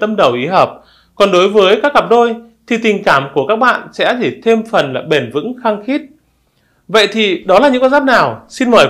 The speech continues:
quý vị và các bạn cùng theo dõi trong chương trình ngày hôm nay. À, quý vị thân mến, chúng ta biết cái ngày mười chín tháng hai âm lịch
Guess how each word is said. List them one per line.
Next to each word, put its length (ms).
quý 60
vị 220
và 80
các 100
bạn 280
cùng 160
theo 120
dõi 340
trong 120
chương 140
trình 200
ngày 120
hôm 160
nay. 180
À, 180
quý 60
vị 80
thân 140
mến, 340
chúng 140
ta 120
biết 200
cái 80
ngày 140
mười 180
chín 180
tháng 160
hai 100
âm 140
lịch 140